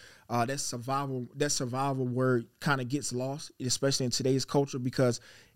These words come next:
everybody's just out here doing whatever. People are growing up way faster than what, what we did back in the day, and I'm sure what you did when you were growing up. Um,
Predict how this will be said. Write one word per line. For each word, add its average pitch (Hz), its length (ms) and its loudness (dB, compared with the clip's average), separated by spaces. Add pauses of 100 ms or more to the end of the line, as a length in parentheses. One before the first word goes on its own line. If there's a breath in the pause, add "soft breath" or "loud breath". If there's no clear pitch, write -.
everybody's 135 400 0
just 123 140 -4
out 139 140 -2
here 135 100 -2
doing 123 240 0
whatever. 120 280 4
People 135 280 0
are 120 40 2
growing 127 320 0
up 113 100 -4
way 123 200 0
faster 123 380 0
than 120 100 -2
what, 120 160 0
what 127 200 0
we 131 100 -4
did 120 280 0
back 117 200 -6
in 117 60 -4
the 117 40 -2
day, 120 240 4
and 113 100 2
I'm 117 60 0
sure 135 220 0
what 123 180 -6
you 151 80 0
did 123 260 2
when 120 140 -4
you 139 140 4
were 123 60 2
growing 117 280 0
up. 110 160 -4 (340 loud breath)
Um, 113 320 0